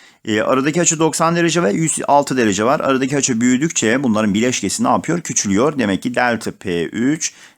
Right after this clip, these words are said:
delta P birden büyük. Delta P üçü ve delta P'yi de bu şekilde sırayla yazarsak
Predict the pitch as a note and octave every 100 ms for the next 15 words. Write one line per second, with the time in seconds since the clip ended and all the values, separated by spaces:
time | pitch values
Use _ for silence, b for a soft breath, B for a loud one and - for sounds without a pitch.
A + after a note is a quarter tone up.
0 | _ B2 A#2 G#2 - F#2 - A2 G2 F2
1 | B2+ G2 A2 C#3 D#3+ G#2 E2+ - - A2
2 | F2+ F2+ - F#2 E2 - D3+ C3 F#2+ G2+
3 | F#2 - - D#2+ - D3 A#2 - - -
4 | C3 A#2 F#2 E2 D2+ A2+ B2+ C3 - D#3
5 | -